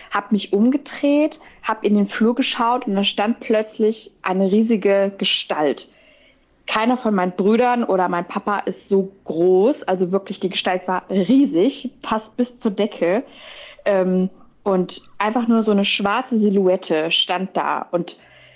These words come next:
ich hab das Gesicht nicht gesehen, aber ich wusste, dass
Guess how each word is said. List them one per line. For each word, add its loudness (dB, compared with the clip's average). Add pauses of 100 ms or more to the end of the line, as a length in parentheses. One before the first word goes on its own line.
ich -2
hab -4
das -2
Gesicht 0
nicht 0
gesehen, 2
aber -2
ich -4
wusste, 0
dass -2